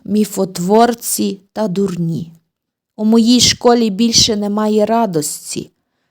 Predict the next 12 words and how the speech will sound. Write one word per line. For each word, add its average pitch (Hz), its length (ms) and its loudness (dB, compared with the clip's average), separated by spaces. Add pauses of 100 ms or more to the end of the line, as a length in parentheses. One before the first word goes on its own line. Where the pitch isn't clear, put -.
(100)
і 233 80 -2
немає 247 420 2
підтримки. 214 880 0 (840)
Я 277 200 2
почуваюся 240 1000 0
дуже 262 380 0
самотнім. 233 840 0 (920)
І 269 140 -4
я 285 180 0
мовчу 285 420 4
про 262 200 4
те, 302 340 4